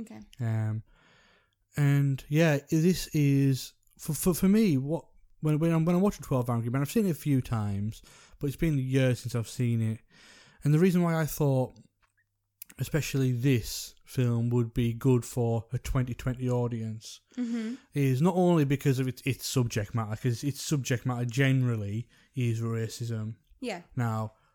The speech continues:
Speaker 2: that is what's going on throughout the film, which obviously is very, very relevant today.
Speaker 1: Mm-hmm.
Speaker 2: But what I like about this film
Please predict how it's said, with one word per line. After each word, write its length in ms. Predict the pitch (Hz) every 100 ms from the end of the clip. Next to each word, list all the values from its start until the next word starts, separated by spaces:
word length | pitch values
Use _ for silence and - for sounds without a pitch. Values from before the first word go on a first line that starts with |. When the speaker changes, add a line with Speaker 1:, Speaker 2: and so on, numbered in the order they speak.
| _ _ _ -
Speaker 2:
that 380 | 156 147 135
is 220 | 131 117 113
what's 200 | 113 -
going 280 | 127 117
on 260 | 117 110 110 -
throughout 340 | - 120 110
the 80 | 113
film, 460 | - 117 110 107 107
which 400 | 117 - - - _ _ _ _ _ _ _
obviously 460 | 143 123 - 117 135
is 360 | 131 117 110 - _ _ _ _ _ _ _ _ -
very, 300 | 127 123 117
very 180 | 120 117
relevant 440 | 117 113 113 113
today. 400 | 113 117 123 160 - 247
Speaker 1:
Mm-hmm. 300 | 214 220 233 -
Speaker 2:
But 240 | - 135 131 -
what 340 | 147 165 165 - _ _ _ _ -
I 180 | 143 135
like 340 | 139 139 - -
about 380 | 127 131 127 -
this 180 | 123 -
film 480 | 127 120 113 110